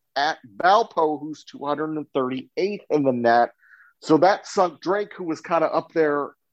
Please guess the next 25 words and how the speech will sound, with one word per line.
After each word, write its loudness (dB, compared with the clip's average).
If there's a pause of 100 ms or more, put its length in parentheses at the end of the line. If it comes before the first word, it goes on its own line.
you -8
know, -2
in -2
the -2
top -6
fifteen -4
of -2
the -2
net, 2
in 0
the -4
top -4
twenty 0
of -2
the -4
net 0
early 0
on. 2 (460)
Now 0
they're -2
down -2
to -8
thirty-five. -4
When -10
you're -12